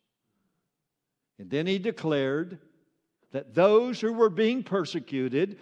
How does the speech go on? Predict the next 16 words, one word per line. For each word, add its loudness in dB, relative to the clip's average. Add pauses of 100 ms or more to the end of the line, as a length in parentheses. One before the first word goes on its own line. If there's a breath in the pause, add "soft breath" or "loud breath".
(180 loud breath)
those 4
who -4
were -4
being 0
challenged, -6 (200 loud breath)
those 2
who -2
experienced -4
failure, 2 (2500)
they -2
were -6
granted -10 (880)
to -14
rule -8
and -10
reign -12